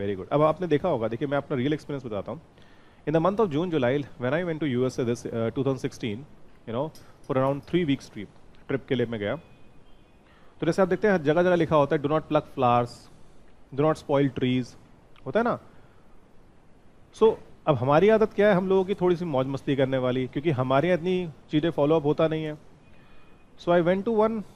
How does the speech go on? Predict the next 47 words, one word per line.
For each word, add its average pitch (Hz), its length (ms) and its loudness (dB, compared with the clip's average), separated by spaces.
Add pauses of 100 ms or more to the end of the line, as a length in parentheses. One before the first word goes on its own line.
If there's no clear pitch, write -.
(400)
Mount 165 320 0
Rainier, 151 340 2
there 139 180 0
is 131 60 -4
a 131 100 0
one 151 220 0
Mount 147 260 -2
Rainier, 147 200 -4
the 117 100 -6
west 127 220 0
coast 135 260 -4
of 107 120 -6
U 110 140 -2
S - 160 -6
A, 196 100 -6 (420)
in 135 160 -6
the 127 80 -2
Washington, 135 520 -2 (100)
uh, 104 560 -6
state। 95 240 -6 (760)
So 165 140 -4
when 180 140 2
I - 80 -4
went 208 160 0
there, 175 280 2 (220)
you 131 80 -8
know, 160 80 0
I 147 160 4
was 160 160 -4
climbing 135 340 -2
over 139 160 0
the 139 80 0 (180)
mountain। 95 460 -8 (720)
तो 117 100 0 (380)
वहाँ 131 120 -2
पे 151 100 -4
जगह 156 220 0
जगह 160 140 0
लिखा 131 200 -2
हुआ 131 160 0
था, 220 160 0 (540)
you 135 100 -4
know, 240 100 0 (400)
uh, 120 200 -2 (320)
"Mind 196 220 2
your - 100 -2
step," - 240 -4